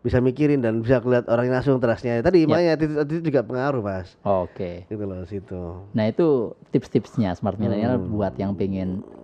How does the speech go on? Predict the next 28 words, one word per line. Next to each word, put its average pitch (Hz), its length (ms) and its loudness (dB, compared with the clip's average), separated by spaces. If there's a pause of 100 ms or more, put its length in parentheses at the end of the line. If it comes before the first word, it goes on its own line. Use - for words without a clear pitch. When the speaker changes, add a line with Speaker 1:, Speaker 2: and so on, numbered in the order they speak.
Speaker 2:
ya 117 360 2
ada 135 160 -2
yang 139 120 2
bilang 131 280 0
kan 180 160 -4
teman-teman 131 340 0
milenial 123 380 0
ini 170 280 -4
lebih 117 280 -2
mengutamakan 107 920 -2
jalan-jalan 92 460 -2
daripada 92 640 -6 (100)
beli 107 200 -2
rumah, 90 240 -2
Mas. 90 260 -16
Speaker 1:
Ya, 101 420 -6
Speaker 2:
Jadi - 80 -14
Speaker 1:
siap. 95 80 -2
Speaker 2:
kan, 110 180 -2
Speaker 1:
Hmm. 90 360 -12 (320)
Speaker 2:
tapi - 320 -2 (320)
ternyata 127 280 0
ada 120 120 0
cara 107 280 0
juga 110 460 0
di 101 140 0
Speaker 1:
Iya. 123 160 4
Speaker 2:
mana 123 120 2